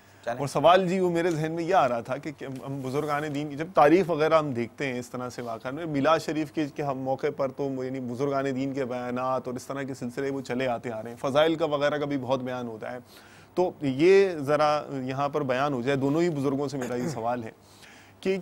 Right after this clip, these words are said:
Speaker 2: क्या माजी में भी बुजुर्गान दीन का ये तरीका रहा कि फ़ज़ाइल के साथ साथ जो अखलाक हसना हैं, तय्यबा हैं और सीरत तय्यबा है,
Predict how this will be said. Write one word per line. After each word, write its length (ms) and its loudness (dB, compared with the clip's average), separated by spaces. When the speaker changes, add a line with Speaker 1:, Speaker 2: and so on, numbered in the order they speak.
Speaker 2:
क्या 420 8
माजी 520 0
में 200 -2
भी 160 -2
बुजुर्गान 520 -4
दीन 420 -4
का 280 2
ये 200 -4
तरीका 460 -2
रहा 360 -4
कि 180 -10
फ़ज़ाइल 600 -4
के 180 -8
साथ 320 -4
साथ 560 -6
जो 120 -4
अखलाक 500 -4
हसना 460 -4
हैं, 360 -10
तय्यबा 480 -6
हैं 260 -8
और 180 -8
सीरत 340 -4
तय्यबा 460 0
है, 160 -6